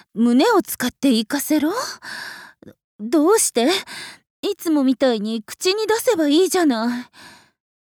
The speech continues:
え？口はもう飽きたから、胸で刺激されたい？そ、そう。あなたがそう言うなら、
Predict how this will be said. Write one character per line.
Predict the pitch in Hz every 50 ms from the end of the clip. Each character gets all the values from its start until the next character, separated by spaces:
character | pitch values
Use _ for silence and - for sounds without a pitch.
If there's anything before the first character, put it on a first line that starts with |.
| _ -
え？ | - 196 214 320 480 494 - - - - - - - - _ _ _ _ _ _
口 | _ - - _ - - 320 320
は | 311 339 349 349
も | 311 294 339 359
う | 330 254
飽 | 226 240 330
き | - - -
た | - 277
か | - - 220
ら、 | 202 202 247 226 202 _ - - - - - _ -
胸 | - 247 262 262 277 359 427
で | - 254 226
刺 | - - - 240
激 | 220 254 269 - -
さ | - - 269 269
れ | 277 294
た | - 311 302 285
い？ | 233 190 208 285 381 - - - _ _ - - - - - - _ _ _ _ _ _ _ _ _ _ _
そ、 | - - - 208 _ _ _ _ _ _ - 185
そ | 214 - - - - - - 320 320 277 233 214
う。 | 226 220 214 - - _ - - - - - - - _ _ _ _ _ _ _ _ _
あ | - 247
な | 269 294 403 -
た | - 349 269
が | 220 208 214
そ | - - - 285 262 262
う | 269
言 | 269 285 294
う | 285
な | 247 208
ら、 | 190 202 202 190 196